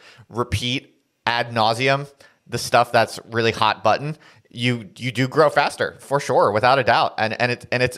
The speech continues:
it's really tempting. It's, it's actually very hard to, to not do it. I mean, I'm pretty good at, I'd like to think I'm pretty good at not doing it. Um, but then I think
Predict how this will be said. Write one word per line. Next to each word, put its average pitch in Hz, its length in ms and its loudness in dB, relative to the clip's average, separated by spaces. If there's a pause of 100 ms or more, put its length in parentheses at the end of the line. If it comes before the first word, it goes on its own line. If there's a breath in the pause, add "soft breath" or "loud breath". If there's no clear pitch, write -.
it's 117 160 -4
really 117 320 0
tempting. 123 360 -2
It's, 98 180 -6
it's 104 160 -4
actually 113 360 -4
very 117 220 2
hard 110 460 0 (460 loud breath)
to, 104 640 0 (340 soft breath)
to 127 100 -4
not 110 300 -2
do 110 160 2
it. 104 120 4
I 107 120 0
mean, 110 120 -2
I'm 110 160 -2
pretty 127 240 -2
good 120 140 2
at, 101 180 -4
I'd 90 200 0
like 110 160 2
to 123 80 0
think 123 120 0
I'm 113 80 0
pretty 117 200 -2
good 107 100 6
at 104 100 2
not 101 220 -2
doing 139 220 2
it. 156 240 0
Um, 107 280 2
but 110 140 2
then 117 100 4
I 120 120 0
think 117 300 -4